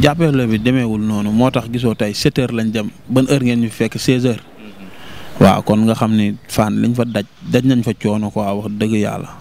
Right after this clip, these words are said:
Speaker 1: Parce que buñ fay dem mën naa ne dañ koy waaj di ko waajaat, il faut ñu dajale, waajal suñ bopp soog a mën a dem. Soo gisee temps bi nii di yàgg sax ñuy toog ay trois mois, deux mois, loolu la quoi.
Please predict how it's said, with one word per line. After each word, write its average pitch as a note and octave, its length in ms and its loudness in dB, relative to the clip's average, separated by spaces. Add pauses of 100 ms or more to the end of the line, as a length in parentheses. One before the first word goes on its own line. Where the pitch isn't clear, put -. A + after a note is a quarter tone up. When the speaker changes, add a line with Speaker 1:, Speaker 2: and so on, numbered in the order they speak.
(680)
Speaker 1:
Parce - 180 6
que G#2+ 60 2 (280)
buñ A#2 200 2
fay A#2 180 4
dem A2 160 0
mën G#2 240 -4
naa G#2 140 -2
ne G#2 80 -4
dañ G#2 180 -4
koy G#2+ 160 0
waaj G#2+ 260 -2
di A2+ 100 -6
ko G#2+ 180 0
waajaat, G#2 380 -4
il A2+ 100 -2
faut - 140 2
ñu G#2+ 140 2
dajale, G#2+ 480 -4 (460)
waajal A#2 340 4
suñ A2+ 220 2
bopp A2+ 260 0
soog A2 240 -2
a A2 60 -4
mën A2 160 -2
a G#2+ 60 -4
dem. G#2+ 160 -6 (720)
Soo A#2+ 200 6
gisee C3 240 2
temps B2 260 -2
bi A#2+ 120 2
nii A#2 180 4
di A2+ 160 2
yàgg A2 240 -4
sax G#2+ 160 -8
ñuy A2 180 2
toog G#2+ 220 -2
ay G#2+ 140 -4
trois G#2+ 300 -2
mois, G#2 260 -4
deux G#2+ 200 -2
mois, G#2 220 -2
loolu A#2 240 2
la G#2 100 -2
quoi. G#2+ 220 -6